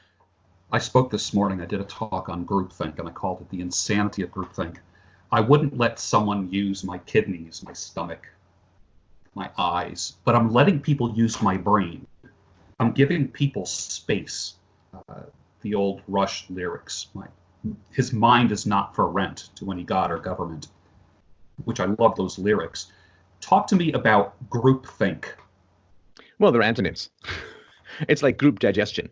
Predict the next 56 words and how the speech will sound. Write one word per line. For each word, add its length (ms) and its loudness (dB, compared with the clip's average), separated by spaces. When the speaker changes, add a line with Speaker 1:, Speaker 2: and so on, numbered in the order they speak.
Speaker 2:
You, 160 0
you 100 2
can't 240 0
have 160 0
it. 140 -10
Uh, 80 0
you, 180 0
you 160 0
simply 300 -2
can't 240 -2
have 160 -6
it. 40 -6
It's 120 -12
like, 180 0
yeah, 100 4
as 140 -2
you 100 0
say, 140 0
nobody 300 2
can 140 -2
directly 280 0
see 200 0
through 160 -2
my 180 0
own 220 0
eyeballs, 380 2
at 60 -4
least 200 -6
while 140 -2
I'm 100 -2
still 360 -2
in, 140 -2
in 160 -2
possession 380 0
of 100 -4
them. 240 -2
But 100 4
there 100 6
is 140 2
no, 80 2
I 40 4
mean, 100 2
there 100 4
is 100 2
no 80 2
such 200 -4
thing 160 -4
as, 220 -8
as 160 -2
groupthink. 460 -4
Uh, 60 -2
all 220 6
the 80 4
group 200 4
can 200 4
do 420 4